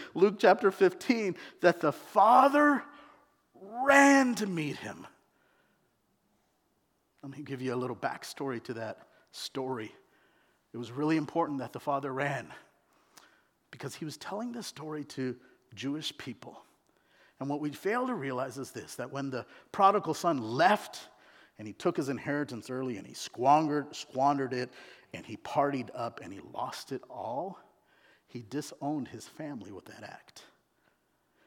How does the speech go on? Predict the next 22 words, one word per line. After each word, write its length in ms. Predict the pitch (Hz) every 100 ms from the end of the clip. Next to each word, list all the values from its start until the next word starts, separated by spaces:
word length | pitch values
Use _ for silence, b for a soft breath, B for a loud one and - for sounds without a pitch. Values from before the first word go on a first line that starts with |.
| -
And 80 | 156
in 140 | 147
Jewish 360 | 180 190 185 -
culture, 480 | - - 208 - 147
what 180 | 139 147
would 140 | 143
happen 360 | - 160 160 131
is 160 | 120
this. 280 | 135 165 - B B B
If 160 | 127 143
you 100 | 147
dishonored 540 | 165 170 156 170 160
your 100 | 139
family 380 | 135 151 165 147
that 180 | 143 139
way 140 | 147
and 100 | 147
you 60 | 123
took 380 | - - 175 -
your 100 | 156
inheritance 640 | 120 156 160 - 117 - -
early, 380 | 151 156 139